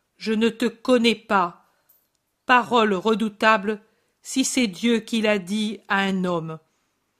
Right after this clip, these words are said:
Dieu a créé la race humaine et connaît chaque homme en particulier. Donc,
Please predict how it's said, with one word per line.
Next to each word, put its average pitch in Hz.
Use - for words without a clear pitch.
Dieu 262
a 208
créé 269
la 226
race 240
humaine 214
et 254
connaît 285
chaque -
homme 190
en 185
particulier. 185
Donc, 220